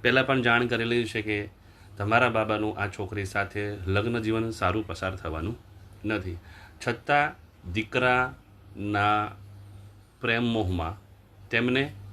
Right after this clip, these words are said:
અ, છોકરાની છોકરી પસંદ છે એટલે રાજકોટ નક્કી કરેલું છે. તો અહીંયા જોઈ લઈએ કે મેં પહેલાંથી ના જ પાડ્યું કે આ યોગ્ય રહેશે નહીં, બરાબર?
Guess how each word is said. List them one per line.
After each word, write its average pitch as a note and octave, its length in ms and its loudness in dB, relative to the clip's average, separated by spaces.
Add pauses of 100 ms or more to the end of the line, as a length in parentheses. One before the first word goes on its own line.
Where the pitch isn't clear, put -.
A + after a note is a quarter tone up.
(1500)
અ, F#2 300 0
છોકરાની A#2 480 2
છોકરી G#2+ 280 -2
પસંદ A2 440 -2
છે A2 200 -6 (400)
એટલે F#2+ 240 0
રાજકોટ F#2+ 420 0
નક્કી F#2+ 280 -4
કરેલું G2+ 460 -2
છે. G#2+ 160 -4 (460)
તો C#3+ 100 2
અહીંયા C#3 320 4
જોઈ C#3 240 4
લઈએ A#2 360 2 (180)
કે C3+ 80 -2
મેં C#3+ 160 2
પહેલાંથી C#3 260 2
ના C3 160 4
જ B2+ 100 -2
પાડ્યું B2 220 0
કે B2 120 4
આ A#2 220 0 (100)
યોગ્ય G2+ 380 0
રહેશે F#2+ 440 -2 (400)
નહીં, E2 420 -2 (420)
બરાબર? G#2+ 360 0